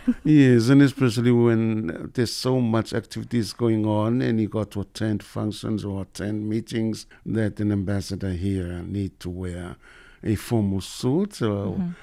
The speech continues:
Speaker 2: which is somewhat quite, uh, burdens-, not really a burden, but I have, I'm det-, I was, I feel determined all the time that I had to comply. I had to show
Speaker 1: Mm-hmm.
Speaker 2: the courtesy and appear as gentleman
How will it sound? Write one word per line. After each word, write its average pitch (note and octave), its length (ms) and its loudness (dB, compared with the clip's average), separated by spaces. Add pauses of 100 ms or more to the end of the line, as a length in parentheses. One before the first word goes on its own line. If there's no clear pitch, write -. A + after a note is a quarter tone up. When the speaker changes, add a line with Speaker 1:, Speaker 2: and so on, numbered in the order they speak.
(120)
Speaker 2:
which A2 220 0
is A2 220 2
somewhat G2+ 560 -2
quite, F#2 520 -6
uh, F#2+ 300 -8 (160)
burdens-, C3+ 640 0
not A#2+ 400 6
really D3+ 240 10
a B2 60 8
burden, C#3+ 480 10
but C3+ 300 6
I B2+ 260 2
have, A#2+ 460 -2
I'm A#2 200 2
det-, - 300 -10
I A2+ 120 0
was, G#2 400 -6
I B2 80 0
feel F3 260 6
determined A#2+ 680 6 (680)
all B2+ 200 2
the A2 100 0
time G2+ 400 2
that G2+ 240 -2
I G#2 120 -2
had F#2+ 300 -2
to - 60 -16
comply. F2 720 -6
I F2+ 140 -8
had F2+ 220 -8
to D#2+ 100 -14
show B2 400 2 (200)
Speaker 1:
Mm-hmm. D#3 120 -6
Speaker 2:
the G#2+ 120 -2
courtesy E3 720 -4 (140)
and A#2+ 240 4
appear G#2 720 0 (100)
as G2+ 280 -4
gentleman D#3+ 960 2